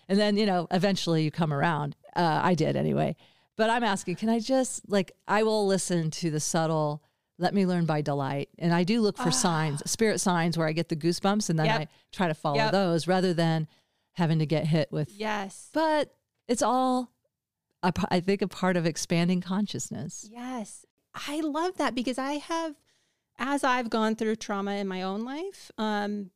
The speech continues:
Speaker 2: I've gotten to the point where I'm very grateful for it because
Speaker 1: Yes.
Speaker 2: of it's, it's, I just picture it all as a teacher. And
Speaker 1: Yeah.
Speaker 2: the things that, um, you know, you can learn from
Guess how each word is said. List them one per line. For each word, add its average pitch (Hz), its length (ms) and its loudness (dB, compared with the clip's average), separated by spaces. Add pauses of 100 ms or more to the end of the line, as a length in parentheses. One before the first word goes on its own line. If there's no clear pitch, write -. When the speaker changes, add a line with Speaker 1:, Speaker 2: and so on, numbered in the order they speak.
(640)
Speaker 2:
I've 220 380 -8 (360)
gotten 233 320 0
to 277 100 -6
the 226 100 -2
point 220 240 -4
where 220 140 -2
I'm 208 80 -4
very 208 220 -2
grateful 196 520 -6
for 220 300 -4
it 254 320 -12 (140)
because 226 500 -2
Speaker 1:
Yes. 220 380 -2
Speaker 2:
of - 100 -20
it's, - 260 -4
it's, 247 240 -6
I 240 100 -2
just 247 200 -6
picture - 320 -8
it 302 80 -4
all 240 160 0
as 226 100 -4
a 226 60 -4
teacher. - 640 -12 (480)
And 240 320 2
Speaker 1:
Yeah. 233 60 -2
Speaker 2:
the 226 160 0
things 269 540 0
that, 226 640 -2 (460)
um, 214 600 -2 (540)
you 233 240 -4
know, 214 320 -6 (340)
you 233 240 -6
can 233 320 -4
learn 226 480 -2
from 214 600 -2